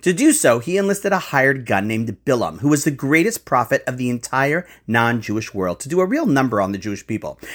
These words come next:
Now, long story short, the guy refused the job until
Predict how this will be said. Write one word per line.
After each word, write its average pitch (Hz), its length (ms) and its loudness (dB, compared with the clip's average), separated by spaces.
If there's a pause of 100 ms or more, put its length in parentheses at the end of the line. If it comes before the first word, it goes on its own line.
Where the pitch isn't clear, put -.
(120)
Now, 175 100 6
long 233 280 6
story 208 260 2
short, 139 300 0
the 165 60 -4
guy 165 160 2
refused 170 640 -4
the 196 80 -2
job 180 420 4
until 120 600 -2